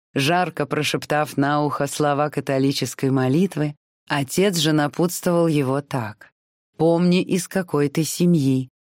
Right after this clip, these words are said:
и не позволяй никому задирать перед тобой нос». И с этим Джеральд покинул родной кров. Его пятеро высоченных братцев — одарили его на прощание одобрительно-покровительственными улыбками,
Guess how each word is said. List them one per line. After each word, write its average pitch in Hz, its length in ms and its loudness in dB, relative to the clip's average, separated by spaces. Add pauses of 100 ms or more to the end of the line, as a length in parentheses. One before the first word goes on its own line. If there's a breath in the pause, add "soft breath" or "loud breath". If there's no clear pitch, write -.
(120)
и 165 140 2
не 185 160 4
позволяй 175 680 0
никому 156 500 0
задирать 135 640 -2
перед 131 320 -2
тобой 135 360 0
нос». 135 440 -2 (460)
И 123 100 -6
с - 120 -6
этим 196 380 2
Джеральд 160 520 0
покинул 156 640 0
родной 135 480 -4
кров. - 640 -8 (600)
Его 165 280 2
пятеро 165 420 0
высоченных 151 720 0
братцев — 143 560 -4 (240)
одарили 156 480 2
его 180 260 4
на 170 140 2
прощание 156 760 0
одобрительно-покровительственными 147 2000 0
улыбками, 127 800 -2